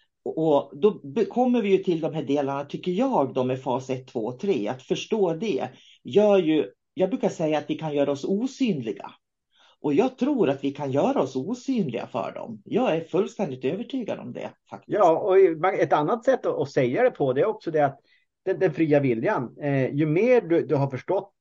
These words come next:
Speaker 2: eh, ju mer du ser, desto mer kan du säga nej till saker och ting också.
Speaker 1: Mm.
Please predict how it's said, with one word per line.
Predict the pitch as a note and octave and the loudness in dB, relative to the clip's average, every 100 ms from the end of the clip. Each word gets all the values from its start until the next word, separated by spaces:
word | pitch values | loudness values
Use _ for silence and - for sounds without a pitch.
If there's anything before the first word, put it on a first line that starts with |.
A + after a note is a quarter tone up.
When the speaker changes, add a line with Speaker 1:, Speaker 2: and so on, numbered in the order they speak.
| - | -8
Speaker 2:
eh, | C3+ C3+ B2+ A#2+ | -2 0 2 0
ju | B2 C3+ | 0 0
mer | C#3+ F#3 | 2 0
du | C#3+ | 0
ser, | C#3 - D#3 E3+ E3 C#3+ - _ - | -6 -2 2 4 4 2 -6 _ -8
desto | C3+ C#3+ | -4 2
mer | C#3+ C3 | 2 2
kan | C3 | 0
du | B2 | -4
säga | C3+ C3 | -2 0
nej | D#3 C#3 | 0 0
till | G#2 | -4
saker | A2 G#2 G#2+ | -6 -6 -6
och | G#2+ | -6
ting | A2+ | -4
också. | F3 - - - _ _ | -6 -6 -16 -16 _ _
Speaker 1:
Mm. | - | -20